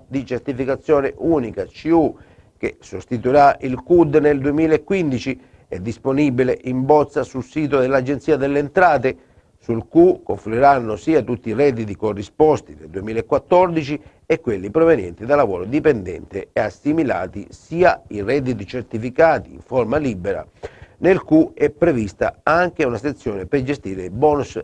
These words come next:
irpef di ottanta euro riconosciuti ai lavoratori dipendenti con un reddito fino a ventiseimila euro ed alcune categorie assimilate. I sostituti d'imposta compileranno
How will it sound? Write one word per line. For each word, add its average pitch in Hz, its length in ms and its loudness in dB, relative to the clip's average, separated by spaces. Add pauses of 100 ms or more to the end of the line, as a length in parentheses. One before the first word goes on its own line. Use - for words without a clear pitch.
irpef 123 580 -4
di 92 160 -8
ottanta 135 480 -2
euro 127 340 2
riconosciuti 113 600 -4
ai 107 60 -4
lavoratori 127 600 0
dipendenti 110 600 -4
con 127 180 -6
un 139 100 -4
reddito 95 420 -6
fino 170 360 -2
a 113 200 -4
ventiseimila 127 800 -4
euro 95 400 -6 (340)
ed 143 180 0
alcune 95 540 0
categorie 117 640 -2
assimilate. 101 800 -8 (540)
I - 20 -18
sostituti 143 520 0
d'imposta 175 840 2
compileranno 123 920 -2